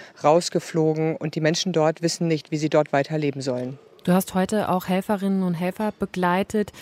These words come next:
Speaker 2: die Menschen aus diesem zerstörten Wohnhaus bergen. Mittlerweile können die wahrscheinlich ja nur noch Tote bergen. Was haben dir die Helferinnen und Helfer erzählt?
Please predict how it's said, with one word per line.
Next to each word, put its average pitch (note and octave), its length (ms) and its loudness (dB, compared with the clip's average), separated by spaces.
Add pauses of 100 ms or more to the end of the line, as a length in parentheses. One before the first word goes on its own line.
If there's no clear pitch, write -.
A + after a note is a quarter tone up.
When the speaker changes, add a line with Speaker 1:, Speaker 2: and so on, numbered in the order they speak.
(360)
Speaker 2:
die G3 120 4
Menschen G#3 500 2
aus F3 200 -2
diesem G3 360 0
zerstörten F3+ 800 -2
Wohnhaus G#3+ 560 2
bergen. A3 720 2
Mittlerweile F#3+ 800 0 (180)
können G3+ 380 2
die F#3+ 180 -2
wahrscheinlich F3+ 460 0
ja F#3 80 0
nur F3+ 160 2
noch F3 160 0
Tote G#3 460 -2
bergen. G3+ 440 2 (420)
Was - 180 0
haben A3+ 120 4
dir A3+ 120 4
die G3 100 0
Helferinnen G3 460 0
und F#3 100 2
Helfer F#3 240 0
erzählt? F3 580 -4